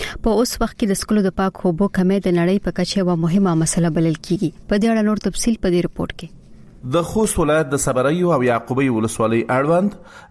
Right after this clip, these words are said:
Speaker 2: د ابوخیلو په سیمه کې د ډاکار مؤسسې په تخنیکي همکارۍ نهه سوه کورنیو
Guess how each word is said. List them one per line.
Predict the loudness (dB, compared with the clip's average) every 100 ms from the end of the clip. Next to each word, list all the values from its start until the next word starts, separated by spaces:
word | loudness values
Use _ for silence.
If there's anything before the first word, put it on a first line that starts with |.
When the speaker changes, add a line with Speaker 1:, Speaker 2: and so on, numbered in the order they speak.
| -2
Speaker 2:
د |
ابوخیلو | 0 2 -2 0 0 0
په | -2
سیمه | 0 0
کې | 0
د | 0 2 2
ډاکار | 0 0 0
مؤسسې | 2 0 -2 -4
په | -4
تخنیکي | -4 -2 -2 -2 0
همکارۍ | 0 0 0 2 0 -4 -12 -6 -2
نهه | 0 0 0
سوه | 0 -2
کورنیو | 0 0 2 -2